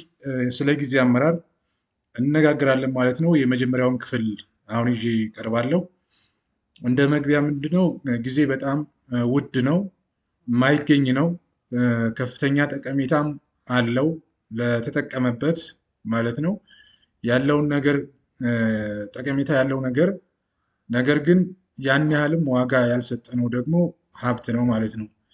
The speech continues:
ለሰው ልጆች፣ እ፣ በተለይ ደግሞ፣ እ፣ በነፃ የተሰጠ፣ እ፣ ምናልባትም ፍትሃዊ ሊሆን የሚችል፣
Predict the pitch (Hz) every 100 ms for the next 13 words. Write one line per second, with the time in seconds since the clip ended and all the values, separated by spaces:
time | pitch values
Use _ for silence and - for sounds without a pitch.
0 | _ _ _ _ 123 120 151 151 156 180
1 | 180 - - _ 123 120 120 117 113 110
2 | 110 123 139 139 143 165 156 - _ _
3 | _ - 117 113 127 139 139 139 131 120
4 | 123 127 - 113 107 _ _ _ _ _
5 | _ _ - 117 113 117 127 135 135 143
6 | 151 160 139 - 139 135 131 135 131 135
7 | _ _ _ 120 117 127 143 143 127 123
8 | 120 160